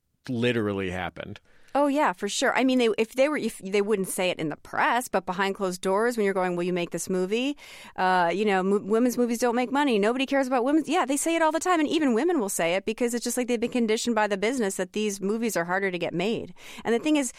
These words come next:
Speaker 2: you know, they rate everyone as like, "Oh, well, this person can have this amount of money based on this, like, system they have of how the other movies they've been in and how much money they've made." And also just that women's movies don't, they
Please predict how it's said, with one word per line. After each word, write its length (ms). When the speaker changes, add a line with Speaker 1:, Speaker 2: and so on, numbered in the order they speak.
Speaker 2:
you 120
know, 100
they 140
rate 320
everyone 480
as 160
like, 200
"Oh, 140
well, 140
this 160
person 320
can 100
have 140
this 180
amount 220
of 80
money 240
based 360
on 120
this, 180
like, 160
system 520
they 100
have 280
of 120
how 180
the 260
other 180
movies 280
they've 140
been 160
in 80
and 80
how 100
much 180
money 220
they've 160
made." 360
And 120
also 260
just 200
that 180
women's 440
movies 380
don't, 340
they 220